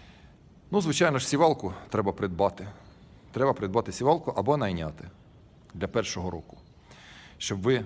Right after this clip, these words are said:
уважно, гарно посіяли. От. Далі все буде добре. Далі все буде добре. Далі вже буквально вже на другий рік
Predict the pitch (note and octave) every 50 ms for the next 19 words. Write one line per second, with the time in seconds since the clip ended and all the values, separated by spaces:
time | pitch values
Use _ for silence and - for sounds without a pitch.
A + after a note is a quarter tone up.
0 | F2+ - G2 F#2 A2+ D3 E3 D#3+ C3 C#3 B2+ B2 A2 - - - - - - -
1 | _ - - - G#2+ A#2 A#2+ A2+ G#2 - - F2+ - - - F2 D#2 D#2 D2+ D#2+
2 | - - - - - - - - - - - - - - - - - - - -
3 | - - - - - - - - - - - F2 E2 E2 - - - - - -
4 | - - - - - - - - - - - - - - - - - - - -
5 | - - - - - - - - - - - - - - - - - - - A#2+
6 | A#2+ A3+ B3+ A#3+ C#3 C3 - G3+ F3 E3+ D#3+ D#3 C#3+ A2 G#2+ G2 F2 F#2 F2+ F2+
7 | F2+ - - - - _ _ _ - - - - - - - - - - - -
8 | - - - - C#3+ F3 G#3 G3 - - F3 E3 C#3+ C3 B2+ C3 G#2+ G#2+ G2+ F2+
9 | F2+ F2+ F2+ D#3 G3 G#3+ F#3+ D#3+ C#3 E3+ D#3+ D#3 - - F#3 F3+ E3 D#3 C3+ D3
10 | D#3+ D3 D3+ D3+ C#3+ F#3 G#3 D3 A#2+ A#2 G#2 F#2+ F2 -